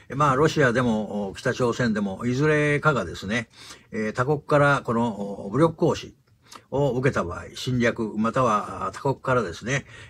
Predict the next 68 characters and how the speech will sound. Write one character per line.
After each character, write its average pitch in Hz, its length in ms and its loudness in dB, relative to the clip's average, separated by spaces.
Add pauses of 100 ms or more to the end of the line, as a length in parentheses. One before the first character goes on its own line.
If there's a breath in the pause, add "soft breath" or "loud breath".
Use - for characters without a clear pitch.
(100)
武 120 120 4
力 156 340 4
攻 170 180 6
撃 120 240 0
を 104 460 0
受 117 120 0
け 117 60 -4
た 110 80 0
場 104 160 0
合 98 140 0
は、 110 220 4 (500 loud breath)
こ 117 80 -2
の 110 180 -2
遅 - 240 0
滞 170 140 6
す 170 100 2
る 151 80 2
こ 147 100 4
と 135 120 2
な 104 100 0
く、 98 160 -2
遅 120 140 2
れ 170 100 6
る 156 80 -2
こ 151 100 2
と 147 120 2
な 110 100 2
く、 95 100 -6
す - 200 4
ぐ 185 100 6
さ 147 120 4
ま 123 220 2 (360 loud breath)
あ - 160 0
ら 156 120 6
ゆ 180 140 6
る 143 180 4
手 143 60 0
段 123 240 2
を 104 60 -4
使 - 180 -4
っ 104 60 -4
て 147 440 0
北 135 160 0
朝 117 200 2
鮮 101 240 -2
な 107 100 2
ら 104 80 0
ば 151 260 6
ロ 117 140 2
シ 120 140 -2
ア 110 80 2
を 151 100 4
支 131 100 -2
援 95 160 -2
す - 100 -8
る 82 120 -10
と。 - 100 -20 (500 soft breath)
こ 110 360 2
う 170 80 8
い 165 40 6
う 165 100 4
こ 147 100 2
と 139 100 4
な 104 60 0
ん 85 80 -8
で 85 60 -10
す 120 120 -6
ね。 135 220 -2